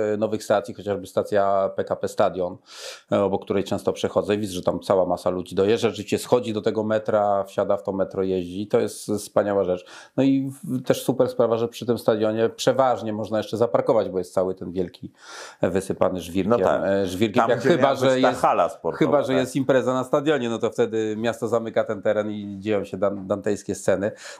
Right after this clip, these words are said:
Speaker 1: No ale właśnie to pokazuje, że, że no, brakuje tej, tego połączenia, no, tych parkingów, park and drive, spo-, spokojnych, gdzie można podjechać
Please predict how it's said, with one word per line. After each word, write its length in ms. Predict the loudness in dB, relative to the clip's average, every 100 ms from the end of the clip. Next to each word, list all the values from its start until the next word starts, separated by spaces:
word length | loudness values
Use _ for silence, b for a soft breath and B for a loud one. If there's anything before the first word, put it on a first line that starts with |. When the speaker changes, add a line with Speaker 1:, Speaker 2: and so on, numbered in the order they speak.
| 2
Speaker 1:
No 40 |
ale 100 | 4
właśnie 220 | 4 0
to 100 | -2
pokazuje, 500 | -2 2 0 0 -2
że, 360 | 0 2 0 -2
że 200 | 0 0
no, 260 | 0 -2 -4 -6 -8 -8 -8 -8
brakuje 600 | -6 -4 0 2 4 2
tej, 260 | 2 0 2
tego 200 | 0 0
połączenia, 600 | 0 0 4 4 4 4
no, 100 | 0
tych 180 | -2 0
parkingów, 500 | 0 2 0 0 0
park 220 | 0 2
and 140 | 0
drive, 220 | 2 0 0
spo-, 260 | -2 -2
spokojnych, 520 | 0 -2 2 2 2
gdzie 120 | -4 -4
można 220 | -2 -4
podjechać 540 | -2 0 0 0 -2